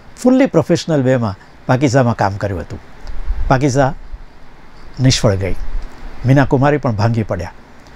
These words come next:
પોતાના મૃત્યુ પછી પોતાની કબર ઉપર લખવાના માટેના શબ્દો પણ મીના કુમારી લખીને આપી ગયા હતા કે અહીં સૂતી છે એક એવી સ્ત્રી,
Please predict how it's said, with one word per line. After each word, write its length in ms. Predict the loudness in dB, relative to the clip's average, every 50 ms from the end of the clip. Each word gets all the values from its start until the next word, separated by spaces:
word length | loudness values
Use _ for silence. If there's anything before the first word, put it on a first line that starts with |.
| -20 -20 -20 -20 -6 -2
પોતાના 300 | 2 2 4 4 2 2
મૃત્યુ 360 | 4 4 2 2 2 2 2
પછી 240 | 4 4 4 4 2
પોતાની 360 | 2 4 2 2 2 2 0
કબર 320 | 0 0 2 2 2 2 0
ઉપર 240 | 0 -2 0 0
લખવાના 440 | 2 0 0 0 0 0 0 0 0
માટેના 380 | 0 0 0 0 0 0 0 -2
શબ્દો 380 | -2 -2 -2 0 2 2 2
પણ 220 | 2 2 0 -2 -2 -4 -10 -20 -20 -20 -18 -6 0
મીના 220 | 2 4 4 4 4
કુમારી 340 | 4 4 4 6 4 4
લખીને 420 | 4 2 0 0 0 0 0 2 0
આપી 240 | -2 -2 -2 -2 -2
ગયા 240 | 0 0 0 -2
હતા 260 | -2 -4 -6 -8 -8 -8 -14 -20 -20 -20 -20 -20 -20 -4 0
કે 80 | 4 4
અહીં 200 | 6 6 4 4
સૂતી 340 | 2 0 0 2 2 2 2
છે 300 | 2 0 -2 -2 -2 -6 -14 -20 -20 -20 -20 -6 -4 -2
એક 160 | 0 4 4
એવી 200 | 6 6 6 4
સ્ત્રી, 460 | 2 0 0 2 4 4 4 2